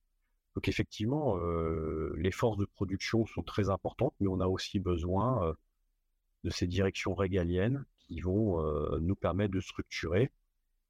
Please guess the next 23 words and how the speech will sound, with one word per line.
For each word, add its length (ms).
Et 120
puis 100
ça 160
fait 200
partie 520
un 140
peu, 160
euh, 880
de 160
ce 80
qu'on 140
pouvait 240
dire 180
en 100
amont 220
de 80
l'interview, 500
c'est 200
qu'à 260
un 60
moment 260
donné, 380
euh, 320